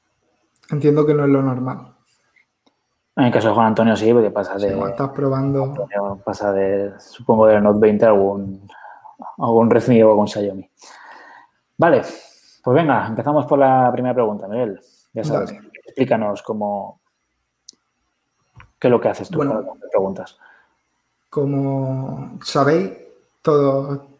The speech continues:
Speaker 1: el directo siempre es, suele ser siempre el jueves de hoy a la, a las tres, por lo que el día
Speaker 2: Vale.
Speaker 1: antes en,
Speaker 2: Está
Speaker 1: en el
Speaker 2: bien.
Speaker 1: Instagram de Android for All, pues dejo el cuadrito este de las preguntas y podéis dejar lo que sea.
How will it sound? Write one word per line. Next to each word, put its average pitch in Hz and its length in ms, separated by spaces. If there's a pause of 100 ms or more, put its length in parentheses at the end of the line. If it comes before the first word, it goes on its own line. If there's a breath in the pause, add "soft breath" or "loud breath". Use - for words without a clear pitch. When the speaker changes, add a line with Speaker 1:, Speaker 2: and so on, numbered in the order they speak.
(220)
Speaker 1:
el 139 220
directo 139 320
siempre 143 500
es, 139 220 (300)
suele 151 380
ser 147 200
siempre 147 320
el 135 80
jueves 135 680 (220)
de 143 120 (100)
hoy 131 120
a 135 100
la, 131 120
a - 80
las 127 220
tres, 180 360 (580 soft breath)
por 147 120
lo 143 180
que 139 100
el 135 140
día 147 200
Speaker 2:
Vale. 143 160
Speaker 1:
antes 208 720
en, 147 680 (600)
Speaker 2:
Está - 160
Speaker 1:
en 147 60
el 139 80
Speaker 2:
bien. 147 100
Speaker 1:
Instagram 147 340
de 147 60
Android 147 220
for 156 140
All, 226 360 (140)
pues 135 360
dejo 135 240
el 135 120
cuadrito 139 360
este 139 200
de 143 60
las 139 100
preguntas 185 460
y 170 40
podéis 143 240
dejar 139 180
lo 147 140
que 139 80
sea. - 260